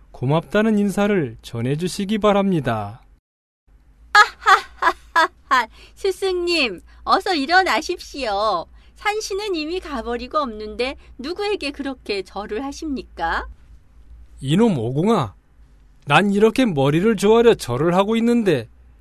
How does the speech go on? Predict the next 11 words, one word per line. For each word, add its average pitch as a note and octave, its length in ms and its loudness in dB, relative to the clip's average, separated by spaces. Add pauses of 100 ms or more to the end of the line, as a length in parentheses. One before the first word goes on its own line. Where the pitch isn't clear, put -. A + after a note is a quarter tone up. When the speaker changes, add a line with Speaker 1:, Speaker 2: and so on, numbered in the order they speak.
(320)
Speaker 1:
너는 F3+ 360 2
허리 F3+ 280 0
한번 A#3 320 2
굽히지 F#3 520 0
않고 A#3 460 2 (380)
곁에서 B3 440 2
웃기만 F#3+ 580 0
하고 B3 200 2
있으니 F3 480 0 (680)
그건 B3+ 320 2
도대체 A3+ 560 -2